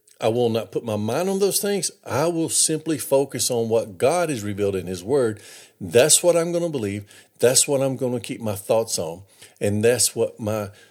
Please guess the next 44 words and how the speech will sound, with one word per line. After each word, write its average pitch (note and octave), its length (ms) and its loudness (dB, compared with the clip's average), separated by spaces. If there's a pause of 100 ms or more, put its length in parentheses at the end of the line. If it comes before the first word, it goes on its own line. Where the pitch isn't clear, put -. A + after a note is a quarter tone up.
(220)
the A#2 360 -6
words A#2 260 0
of A2 60 -4
my A2+ 120 -2
mouth G#2+ 400 -4
is A2 140 -4
gonna A2+ 180 -6
say. D#3+ 360 -2
I'm A2 140 -4
gonna A#2+ 140 -2
make G#2 200 -2
sure G#2+ 240 -4
that G2 180 -6
my G2+ 180 -4
words C3 400 0
are G2 80 -2
lining G#2+ 380 -4
up A2+ 160 -2
with G#2+ 120 -12
the C#3 60 -8
truth G2+ 280 -8
of G#2 100 -16
God's A2 260 -4
word. C3+ 360 -4 (800)
And A2 120 -2
I'm A2 140 0
gonna A2 220 0
think G3 500 -2
about F2+ 420 -4 (440)
what A#2+ 180 -2
he B2 440 -8 (280)
is F#2+ 160 -2
saying. F#2 300 -4
See, C3+ 140 2
when C3 180 2
we D3 100 0
do D3+ 180 -2
that, F#3 300 -2 (100)
then A#2+ 280 0
we're B2 100 2
not A#2+ 220 -2
double-minded. A#2+ 680 0 (840)
We're A2 140 -4
single-minded. F2+ 960 -2